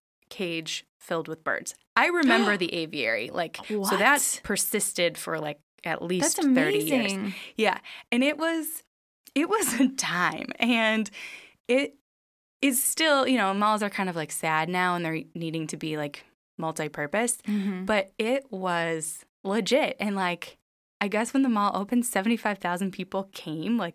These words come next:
Speaker 1: day one to
Speaker 2: Wow,
Speaker 1: see
Speaker 2: it's
Speaker 1: it.
Speaker 2: like Disneyland.
Speaker 1: I know. Bob Barker hosted a television show
Speaker 2: <gasps>
Speaker 1: there. Like,
Speaker 2: Not
Speaker 1: it's
Speaker 2: The Price is Right?
Speaker 1: Not The Price is Right. It's seen some things. Um,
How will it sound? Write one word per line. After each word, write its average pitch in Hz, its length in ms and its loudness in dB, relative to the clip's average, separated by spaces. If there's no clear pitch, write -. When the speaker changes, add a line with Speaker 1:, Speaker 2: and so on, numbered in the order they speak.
Speaker 1:
day 170 240 -2
one 170 560 -2
to 247 140 -2
Speaker 2:
Wow, 262 260 -2
Speaker 1:
see 185 60 0
Speaker 2:
it's 247 60 0
Speaker 1:
it. 285 40 0
Speaker 2:
like 226 160 -6
Disneyland. 208 760 -2
Speaker 1:
I 247 100 4
know. 254 480 2
Bob 214 240 0
Barker 214 360 2
hosted 214 400 -4
a 175 80 0
television 240 680 -2
show 294 280 -2
Speaker 2:
<gasps> - 20 -10
Speaker 1:
there. 339 420 0
Like, - 320 0
Speaker 2:
Not 254 220 6
Speaker 1:
it's 240 80 0
Speaker 2:
The 277 60 4
Price 233 280 -2
is 208 120 -6
Right? 196 200 0
Speaker 1:
Not 254 180 4
The 330 80 0
Price 226 220 0
is 247 100 -2
Right. 349 180 0
It's 285 220 0
seen 240 400 2
some 262 200 0
things. 233 720 -2
Um, 202 240 -2